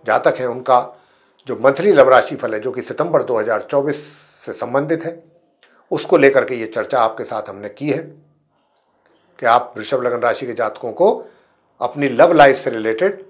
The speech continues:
किस प्रकार के रिजल्ट्स इस महीने में मिलने की संभावना बन रही है। और हम ये आशा करते हैं कि जो भी चर्चा हमने ग्रहों की स्थिति के आधार पर जो संकेत हैं हमने आपके साथ की है साझा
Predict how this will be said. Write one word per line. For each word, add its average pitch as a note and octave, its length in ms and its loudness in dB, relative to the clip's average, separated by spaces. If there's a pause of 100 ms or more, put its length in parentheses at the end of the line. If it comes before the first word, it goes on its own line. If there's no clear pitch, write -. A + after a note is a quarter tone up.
(440)
किस F#3 140 4
प्रकार A#2+ 360 2
के A#2+ 120 -6
रिजल्ट्स A#2 400 -2 (800)
इस D3 160 -12
महीने A#2+ 320 -4
में C#3 300 -4 (220)
मिलने A#2 240 -8
की F3 120 -8
संभावना A2 520 -4 (260)
बन F#2+ 160 -4
रही F2 220 -12
है। - 160 -20 (1080)
और C#3+ 100 -2
हम E3 160 2
ये F#3 140 6
आशा E3 240 8
करते E3 300 2
हैं - 200 -14 (680)
कि C#3 80 -8
जो D#3+ 160 4
भी A3+ 140 4
चर्चा F3+ 340 8
हमने D#3+ 320 4 (1000)
ग्रहों D#3 240 6
की A3 180 0
स्थिति F#3 280 -4
के G3 120 4
आधार D3 380 8
पर F3 180 0
जो - 120 -4
संकेत F#3+ 460 2
हैं B2 180 -4 (360)
हमने E3+ 240 2
आपके D#3 280 6
साथ D#3 280 0 (340)
की E3 160 -2
है E3+ 120 8
साझा E3+ 300 4